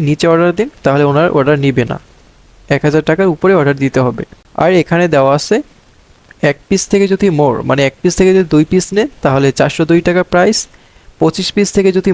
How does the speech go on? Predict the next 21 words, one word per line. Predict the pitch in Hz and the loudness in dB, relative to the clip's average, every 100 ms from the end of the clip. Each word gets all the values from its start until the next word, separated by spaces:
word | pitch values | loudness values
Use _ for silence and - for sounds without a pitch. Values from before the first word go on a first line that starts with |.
| 156 | 2
more | 156 175 | 0 0
বা | 170 - | -2 -2
পঁচিশ | 147 170 165 | -2 -2 -2
পিস | 180 175 | -2 2
থেকে | 180 175 | 4 2
যদি | 175 160 | 2 -2
ছাব্বিশ | 143 151 - | -2 -2 -2
পিস | 160 147 | 0 0
বা | 151 175 | -2 -2
তিরিশ | 170 - | -4 -2
পিস | 185 160 | -2 0
যদি | 165 170 | 0 0
নেন, | 165 226 _ _ - | -2 -6 _ _ -4
তাহলে | 135 135 139 135 151 | -2 0 2 0 -2
তিনশো | 147 - 156 143 | -4 0 0 2
বিরানব্বই | 139 151 165 180 185 | 0 0 0 0 0
টাকা। | 196 302 - _ _ - - - | -2 -4 -8 _ _ -20 -12 -4
আর | 131 - | -4 -2
পাঁচশো | 147 147 - - | -4 -2 -6 -4
পিস | 196 - - | -2 -2 -2
থেকে | 202 | 0